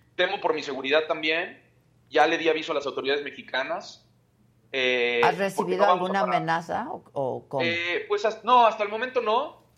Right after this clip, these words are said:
Speaker 1: pero, pues, un tipo que le dice a sus trabajadores que los va a meter a las jaulas por si se portan mal, un tipo que sacrifica animales cuando se pelean entre ellos, "Voy a sacrificar a este jaguar porque mordió a esta leona. Este niño se portó muy mal".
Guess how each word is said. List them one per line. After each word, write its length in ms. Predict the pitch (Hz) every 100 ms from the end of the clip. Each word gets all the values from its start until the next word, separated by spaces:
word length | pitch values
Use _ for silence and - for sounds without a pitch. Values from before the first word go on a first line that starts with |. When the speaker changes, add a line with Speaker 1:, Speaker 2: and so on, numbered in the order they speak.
| -
Speaker 1:
pero, 400 | 170 170 170 165
pues, 200 | 170 180
un 160 | 208
tipo 300 | 220 214 196 -
que 400 | 156 151 147 147
le 100 | 156
dice 200 | 180 170
a 20 |
sus 120 | 160
trabajadores 460 | 151 143 160 165 160
que 60 |
los 120 | 147
va 60 | 151
a 40 |
meter 200 | 160 160
a 60 | 160
las 160 | 139 -
jaulas 460 | 165 160 151 139
por 180 | - -
si 80 | -
se 80 | -
portan 320 | 147 147 147
mal, 280 | 151 208 - _ _ _
un 140 | 165 170
tipo 240 | 190 175
que 100 | 147
sacrifica 580 | 139 143 147 135 180 185
animales 520 | 170 151 156 165 160
cuando 200 | - 127
se 100 | 131
pelean 280 | 135 139 156
entre 220 | 156 147
ellos, 180 | 151 180
"Voy 120 | 202
a 40 | 208
sacrificar 380 | 160 151 175
a 20 | 180
este 160 | 175
jaguar 380 | 151 139 165 -
porque 180 | - 143
mordió 300 | - 135 156
a 20 |
esta 160 | 156 151
leona. 480 | 131 139 120 - _ _ _
Este 220 | 175 -
niño 220 | 190 190
se 100 | 180
portó 240 | 165 143 160
muy 160 | 160
mal". 380 | 151 151 135 -